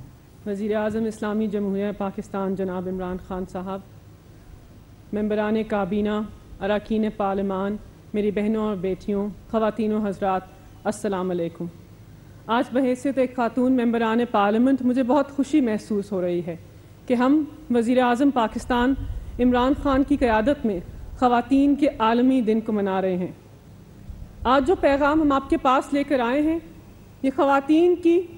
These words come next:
खुद मुख्तारी का पैगाम है, ख़वातीन को मुआशी तौर पर मजबूत करने का पैगाम है, एक ऐसे कानून के नफाज का पैगाम है जिसका वादा वज़ीर आज़म इमरान खान ने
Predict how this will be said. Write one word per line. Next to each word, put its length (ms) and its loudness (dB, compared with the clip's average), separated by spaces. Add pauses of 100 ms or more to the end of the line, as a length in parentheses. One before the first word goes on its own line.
(300)
खुद 160 4
मुख्तारी 540 4 (380)
का 140 4
पैगाम 480 2
है, 140 -8 (600)
ख़वातीन 540 4
को 140 0 (480)
मुआशी 440 2
तौर 320 0
पर 260 0 (380)
मजबूत 540 2
करने 260 -2
का 140 -6
पैगाम 480 -6
है, 140 -10 (520)
एक 180 -2
ऐसे 260 0
कानून 480 2
के 140 -2
नफाज 480 -2
का 240 -2
पैगाम 440 0
है 140 -2 (500)
जिसका 260 -2
वादा 300 0
वज़ीर 300 0
आज़म 300 0
इमरान 340 -2
खान 300 -4
ने 160 0